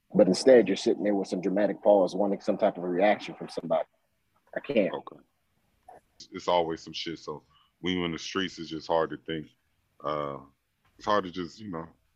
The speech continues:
Speaker 2: have a friend that you know is your friend in all situations. So I just wanted everybody's point of view on, on friendship in that situation. I just think it's crazy how, and then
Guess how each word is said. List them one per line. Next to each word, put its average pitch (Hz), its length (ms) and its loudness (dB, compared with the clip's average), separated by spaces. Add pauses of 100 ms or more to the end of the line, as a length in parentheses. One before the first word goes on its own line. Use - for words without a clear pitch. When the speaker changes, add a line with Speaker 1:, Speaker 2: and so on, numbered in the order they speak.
(160)
Speaker 2:
have 107 240 -2
a 82 80 -6
friend 104 420 0
that 90 160 -4
you 95 80 -8
know 95 240 2
is 85 100 -4
your 87 140 -4 (100)
friend 90 460 -4 (640)
in 82 140 -6
all 90 180 4
situations. 85 840 -6
So 85 400 -2
I 87 40 -2
just 87 200 -8
wanted 87 260 -2
everybody's 82 560 -2
point 82 260 -8
of 76 140 -12
view 82 300 -10 (560)
on, 80 400 -2 (100)
on 78 180 -4
friendship 82 680 -6
in 76 100 -8
that 82 220 -4 (180)
situation. 82 720 -8
I 110 80 0
just 123 180 -4
think 107 160 0
it's 95 140 -4
crazy 98 460 2
how, 85 460 2 (600)
and 85 120 -2
then 95 140 -2